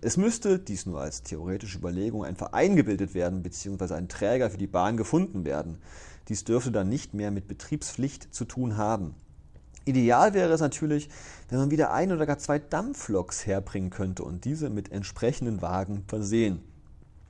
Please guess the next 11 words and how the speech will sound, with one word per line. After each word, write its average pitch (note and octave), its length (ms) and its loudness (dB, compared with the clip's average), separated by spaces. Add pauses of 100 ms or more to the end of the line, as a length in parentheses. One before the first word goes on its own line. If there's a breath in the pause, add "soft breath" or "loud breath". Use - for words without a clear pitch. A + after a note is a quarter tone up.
(180)
Man F#2 100 -14
könnte F2+ 280 -6
Sonderfahrten F#2+ 640 -2
machen. E2+ 280 -6 (600 loud breath)
Das B2 160 2
ging D#3 140 6
jedoch C#3+ 320 8
alles C3+ 260 6
nicht B2 160 0
von A2+ 140 0
allein. G#2 480 2